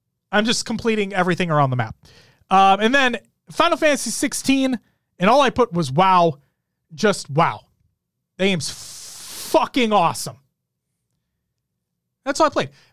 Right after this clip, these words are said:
Ronan asks, "Anybody play that Only Up game?" No, but I've been seeing memes about it online.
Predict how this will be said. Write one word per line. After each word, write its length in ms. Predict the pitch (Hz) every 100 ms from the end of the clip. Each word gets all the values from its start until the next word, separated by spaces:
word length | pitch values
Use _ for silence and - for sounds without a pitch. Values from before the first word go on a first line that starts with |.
| -
Ronan 320 | 208 262 233
asks, 180 | 214 240
"Anybody 260 | 233 220
play 160 | 214 220
that 160 | 202 185
Only 280 | 202 190 175
Up 140 | 185
game?" 260 | 240 247 233
No, 180 | 185 214
but 100 | 190
I've 80 | 196
been 100 | 196
seeing 220 | 277 190
memes 280 | 160 170 139
about 240 | 127 123
it 80 | 123
online. 400 | 123 127 127 127